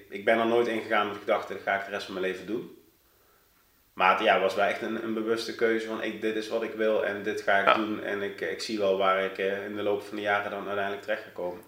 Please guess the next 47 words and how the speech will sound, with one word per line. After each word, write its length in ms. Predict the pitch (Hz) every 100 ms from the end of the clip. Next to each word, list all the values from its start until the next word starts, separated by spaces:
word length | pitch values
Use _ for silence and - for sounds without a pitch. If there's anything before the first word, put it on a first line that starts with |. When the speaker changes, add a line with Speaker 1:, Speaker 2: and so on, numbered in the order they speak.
| _ -
Speaker 2:
En 120 | 135
betekende 380 | 143 160 156 143
dat 180 | 143
ook 180 | 139 135
dat 200 | 139 135
je, 360 | 127 123 120 -
ehm, 800 | 117 113 113 110 107 107 104 104 -
in 160 | 123
dat, 260 | 110 107 -
dat 200 | 104 -
tussenjaar, 760 | 135 - 120 113 104 101 -
eh, 360 | - 110 104 104 110
direct 420 | 135 120 113 -
ook 160 | 113
intern 400 | - 117 120 165
ging? 260 | 165 220 170
Moest 140 | 120
je, 100 | - -
moest 140 | 117
je 80 | -
ook 140 | 120 117
al, 320 | 113 104 - -
eh, 440 | - 117 - -
of, 140 | - -
of 100 | 117
woonde 240 | 131 127
je 60 | 123
gewoon 160 | 117
nog 120 | 117
thuis 320 | - 123 113 -
en, 240 | 113 110
en 280 | 110 110 110
was 140 | 110
je 60 | 110
heen 100 | 110
en 40 | 107
weer 120 | 98
aan 40 | 95
het 80 |
reizen? 280 | 101 101 - -
Speaker 1:
Nou, 120 | 95
dat 120 | 107 -
tussenjaar, 420 | 143 135 120 107
dat 100 | 101
was, 260 | 107 107 107
eh, 420 | 107 104 98
ehm, 80 | 101